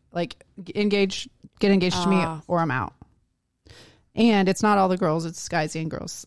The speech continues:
Speaker 1: that have made that ultimatum. And so they're going on this show, <laughs> which I think is hilarious, to put their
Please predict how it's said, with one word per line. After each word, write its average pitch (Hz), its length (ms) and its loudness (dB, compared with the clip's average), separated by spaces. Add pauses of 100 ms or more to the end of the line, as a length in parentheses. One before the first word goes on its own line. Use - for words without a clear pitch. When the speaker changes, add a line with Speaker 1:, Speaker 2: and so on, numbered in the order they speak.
Speaker 1:
that - 160 -8
have 165 220 -6
made 165 200 -4
that 151 120 -4
ultimatum. - 580 -10 (640)
And 233 100 -8
so 294 140 0
they're 277 120 2
going 330 300 2
on 254 120 4
this 220 120 2
show, 180 720 4 (300)
<laughs> - 1000 -2
which 202 140 0
I 208 120 4
think 208 160 4
is 214 120 2
hilarious, 190 720 2 (800)
to 226 120 -2
put 269 220 0
their 240 380 2